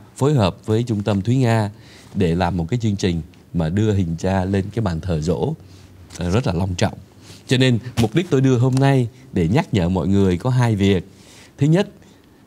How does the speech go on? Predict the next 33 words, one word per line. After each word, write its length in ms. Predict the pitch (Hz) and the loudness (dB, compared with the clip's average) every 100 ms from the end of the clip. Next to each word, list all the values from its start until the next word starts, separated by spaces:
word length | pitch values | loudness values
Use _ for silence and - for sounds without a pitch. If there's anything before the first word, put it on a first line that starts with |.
| - | -4
ngày 220 | 110 113 | 2 4
một 200 | 110 107 107 | 4 2 0
tháng 260 | 165 180 | 0 2
một 240 | 139 101 - - | 2 2 -2 -8
năm 160 | 117 131 | -2 0
hai 180 | 120 113 | 0 0
ngàn 160 | 101 | 0
mười 100 | 90 | 0
chín 300 | 82 110 139 | -2 -2 -2
là 140 | 190 90 | -2 -2
chúng 280 | - 123 135 | -4 -6 -4
ta 340 | 104 104 98 107 - - | -2 -2 -4 -8 -18 -6
sẽ 140 | 135 | -6
kỷ 260 | - 90 78 | -2 -2 0
niệm, 320 | 95 76 - - _ - | 0 -2 -6 -16 _ -10
ừm, 280 | - 80 73 | -6 -4 -4
sinh 200 | - 113 | -4 0
nhật 140 | 104 - | -2 -2
cha 240 | 107 101 98 | -2 0 0
lần 200 | 90 78 | 0 -2
thứ 180 | 104 123 | -2 -2
một 160 | 127 - | -2 -6
trăm 160 | 101 95 - - | -8 -10 -14 -2
hai 140 | 110 | 0
mươi 140 | 104 101 | 2 4
hai. 240 | 110 92 - - - - - - | 4 2 -4 -20 -20 -20 -20 -14
Chúng 180 | - 123 | -4 -2
tôi 140 | 123 98 | 0 0
sẽ 120 | 120 | -2
tổ 260 | - 76 | -4 -4
chức 220 | 69 151 165 - | -4 -4 -4 -2
cầu 180 | 82 | -2
nguyện, 280 | 90 90 - | 0 0 -2